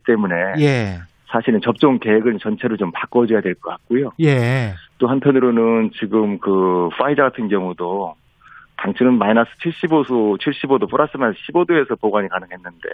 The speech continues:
Speaker 2: 예.
Speaker 1: 이제 이게 접종 그 허가가 좀 변경이 됐거든요.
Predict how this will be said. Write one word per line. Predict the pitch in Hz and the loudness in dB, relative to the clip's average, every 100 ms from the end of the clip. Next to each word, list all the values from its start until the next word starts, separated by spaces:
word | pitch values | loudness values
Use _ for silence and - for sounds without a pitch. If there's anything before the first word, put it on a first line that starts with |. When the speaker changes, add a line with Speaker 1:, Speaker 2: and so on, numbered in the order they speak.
| 87 151 | -8 0
Speaker 2:
예. | 135 123 185 _ _ _ - | 2 2 0 _ _ _ -4
Speaker 1:
이제 | 107 120 | 2 2
이게 | 107 | 2
접종 | 98 104 - 139 123 113 101 98 | 0 -4 0 2 2 0 -2 -4
그 | 92 92 87 | -2 -2 -2
허가가 | 82 90 - 147 | -4 -2 0 0
좀 | 104 82 | -2 -4
변경이 | 95 101 127 117 | -4 0 0 0
됐거든요. | 101 90 90 80 82 143 | -2 -4 -10 -10 -8 -8